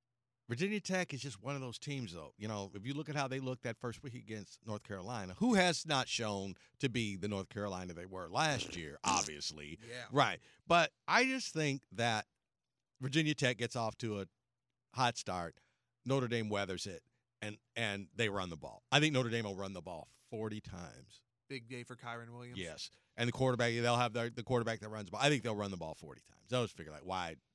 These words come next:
Speaker 1: why even deal with passing and – try to do right? Um, I gotta go with the, I, I gotta go with the under forty-seven.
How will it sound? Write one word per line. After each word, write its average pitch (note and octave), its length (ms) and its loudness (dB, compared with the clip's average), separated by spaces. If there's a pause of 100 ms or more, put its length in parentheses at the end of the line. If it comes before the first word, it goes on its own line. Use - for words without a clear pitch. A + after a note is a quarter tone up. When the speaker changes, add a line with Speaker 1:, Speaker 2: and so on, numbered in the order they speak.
(160)
Speaker 1:
why D#2+ 380 -2 (400)
even F2 320 -6 (120)
deal E2+ 220 -4
with E2 160 -12
passing E2 560 -10
and – D2+ 160 -12 (380)
try G2+ 240 0
to E2 100 -10
do E2+ 160 -12
right? E2 320 -8 (140)
Um, C3 500 2 (1700)
I D3+ 80 4
gotta F3+ 160 8
go E3 160 8
with C3 160 2
the, A#2+ 180 -2
I, D#3+ 160 8
I E3+ 120 6
gotta D3+ 300 6 (1200)
go C#3 140 4
with G#2+ 120 0
the G2 100 -4
under F#2+ 200 -4
forty-seven. D#2 640 -12